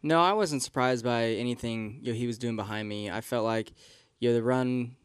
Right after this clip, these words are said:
was shorter, so he was gonna start, you know, moving around sooner, 'cause you don't have to worry about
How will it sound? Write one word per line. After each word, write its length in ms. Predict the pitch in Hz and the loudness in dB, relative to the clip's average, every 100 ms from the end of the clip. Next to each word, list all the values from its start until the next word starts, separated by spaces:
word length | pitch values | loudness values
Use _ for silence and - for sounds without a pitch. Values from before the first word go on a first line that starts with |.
| _ _ | _ _
was 120 | 127 | -4
shorter, 600 | - - 123 120 117 117 - | -4 0 0 0 -2 -4 -12
so 160 | - 120 | -6 -2
he 140 | 120 | -2
was 120 | 120 | -2
gonna 160 | 127 117 | -4 -6
start, 400 | - 120 117 - 90 | -2 0 0 -4 -8
you 140 | 123 | -6
know, 100 | 113 | -4
moving 340 | 113 127 120 | -2 -2 0
around 340 | 117 117 117 117 | -2 -2 -2 -4
sooner, 520 | - 120 113 113 123 _ _ | -6 -4 -4 -4 -8 _ _
'cause 100 | - | -12
you 60 | 120 | -4
don't 120 | 120 | -2
have 100 | 120 | -2
to 100 | 123 | -2
worry 480 | 113 113 117 117 113 | -6 -6 -2 0 0
about 340 | 110 113 113 | -2 -2 -4